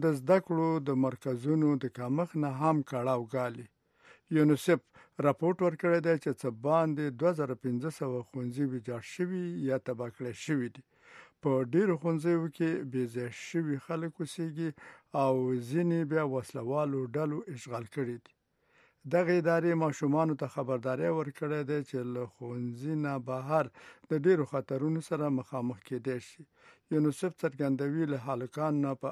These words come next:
عسکرۍ کې کار اخیستل کیږي. دغه اداره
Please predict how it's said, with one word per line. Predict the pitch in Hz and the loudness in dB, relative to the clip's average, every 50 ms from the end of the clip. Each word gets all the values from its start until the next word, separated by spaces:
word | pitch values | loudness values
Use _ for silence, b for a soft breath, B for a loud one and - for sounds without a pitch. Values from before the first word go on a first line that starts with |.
| - 143 | -6 -10
عسکرۍ | 131 117 - - - 135 123 139 151 170 170 - | -12 -14 -14 -10 -10 -10 -8 -6 -6 -6 -6 -8
کې | - 190 190 - - 160 | -8 -8 -8 -6 -2 0
کار | 147 139 139 135 131 117 | 0 0 0 -2 -4 -6
اخیستل | - - - - 127 117 - - | -8 -14 -14 -14 -14 -14 -12 -8
کیږي. | 143 131 127 117 - 135 - b b b b b b b b b b - 139 123 | -8 -8 -8 -8 -12 -20 -20 b b b b b b b b b b -16 -4 0
دغه | 170 180 165 175 175 175 | 0 2 4 4 4 4
اداره | 170 151 175 170 170 170 175 | 2 2 2 2 2 2 2